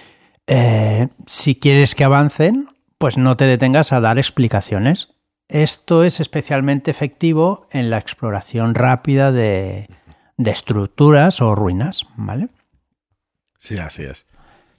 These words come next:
Speaker 2: Eh, cuando, a menudo cuando describimos escenas queremos que tenga un sentido para los personajes, pero no tiene por qué ser así en ambientaciones de descubrimiento y de exploración.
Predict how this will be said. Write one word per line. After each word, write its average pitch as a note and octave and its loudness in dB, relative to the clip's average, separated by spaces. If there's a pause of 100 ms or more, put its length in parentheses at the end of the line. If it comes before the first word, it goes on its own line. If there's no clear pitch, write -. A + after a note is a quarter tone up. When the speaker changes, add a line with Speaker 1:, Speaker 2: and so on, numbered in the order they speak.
(240)
Speaker 2:
Eh, A2+ -4
cuando, G2+ -4 (340)
a - -8
menudo B2+ 2
cuando A#2+ 0
describimos G#2 -4
escenas A#2+ -6
queremos G2+ -10
que G#2 -12
tenga F#2 -10
un F#2+ -12
sentido G2+ -10
para F2+ -8
los D2+ -12
personajes, D#2+ -16 (720)
pero A2+ 0
no A2 -10
tiene A2+ -10
por G2 -14
qué F#2+ -16
ser F#2+ -10
así A#2+ -10
en F2+ -12
ambientaciones F2 -12
de G2+ -12
descubrimiento F#2 -12
y A2+ -6
de G2 -12
exploración. D#2 -14